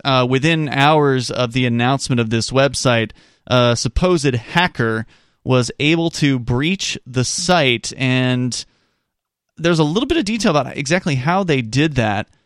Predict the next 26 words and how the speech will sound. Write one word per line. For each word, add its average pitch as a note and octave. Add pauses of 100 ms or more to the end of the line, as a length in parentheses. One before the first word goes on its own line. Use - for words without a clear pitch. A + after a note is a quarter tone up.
(280)
According G#3+
to F3+
daily F3+
dot D#3 (240)
com, E3
the B2+
hacker D3+ (640)
was, C#3 (460)
they D3+
got F#3+
the G3
developer's E3+
name D3+
for D#3
the B2+
app, A2
which B2+
is A#2
T G#3+
Media F3+
Tech -
L D3+
L C3
C, A#2
like D2
Trump A#2